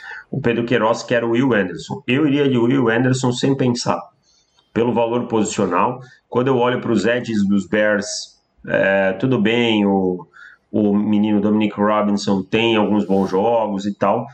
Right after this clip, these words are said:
mas você não tem... é,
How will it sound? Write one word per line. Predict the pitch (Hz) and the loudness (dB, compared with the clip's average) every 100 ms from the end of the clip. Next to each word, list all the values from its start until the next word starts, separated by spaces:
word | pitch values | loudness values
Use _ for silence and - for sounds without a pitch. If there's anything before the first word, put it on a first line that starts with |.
| _ _ - | _ _ -4
mas | 110 117 | -2 0
você | 120 117 131 | -4 -2 0
não | 120 131 117 | 2 2 0
tem... | 117 123 120 110 101 98 - | 0 2 2 2 0 0 -2
é, | 101 95 92 - 50 - | 0 2 0 0 0 -2